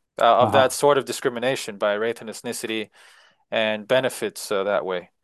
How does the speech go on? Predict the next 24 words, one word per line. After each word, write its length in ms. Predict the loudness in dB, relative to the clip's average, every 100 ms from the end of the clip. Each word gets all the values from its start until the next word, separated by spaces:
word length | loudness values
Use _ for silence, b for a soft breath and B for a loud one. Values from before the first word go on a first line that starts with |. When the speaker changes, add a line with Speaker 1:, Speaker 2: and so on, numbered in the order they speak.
| _ _ -12
Speaker 1:
and 300 | -12 -12 -8
public, 460 | -4 -2 -4 -6 -6
uh, 300 | -4 -4 -8 _ _ _ _ -16
institutions. 760 | -14 -12 -8 -8 -10 -14 -18 -18 _ _
And 120 | 6 8
at 120 | 8
the 80 | 6
time, 640 | 8 10 12 10 8 0 -2 6
I 100 | 10
was 180 | 10 10
actually 680 | 10 10 4 4 4 2 0
on 140 | -2
the 80 | -2
side 480 | -2 4 4 4 0
trying 200 | -6 -8
to 60 | -8
convince 380 | -8 -6 -6
people 340 | -4 -6 -4 -8
to 120 | -8
keep 360 | -4 0 0 0
these 160 | -4
sort 180 | 0 0
of 80 | -2
scholarships, 920 | 0 0 0 -2 -10 -12 -14 -20